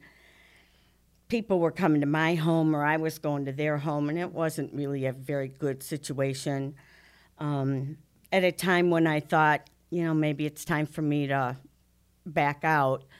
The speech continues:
um, I had contact with the doctor that I had for years,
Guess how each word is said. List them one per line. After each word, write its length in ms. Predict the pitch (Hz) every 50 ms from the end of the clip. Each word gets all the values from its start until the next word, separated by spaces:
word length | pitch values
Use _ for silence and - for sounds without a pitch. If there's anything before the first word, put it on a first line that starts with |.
| - _ _ - - - - - _ _ _ -
um, 520 | - 151 151 147 143 139 139 139 139 143 - _ _ _ _ _ _ _ _ _ _ _ _ _ _ _ _ _ _ _ _ _ _ _ _ _ _ - - -
I 80 | 156 160
had 160 | 156 151 156
contact 560 | - 180 156 160 160 165 196 175 170 165 -
with 140 | - 156 -
the 80 | - 131
doctor 400 | 139 143 143 151 - - 170 156
that 180 | 156 151 143
I 120 | 139 135 135
had 220 | 143 143 135 135
for 120 | - 147 143
years, 580 | 123 - 170 175 170 175 175 170 170 165 -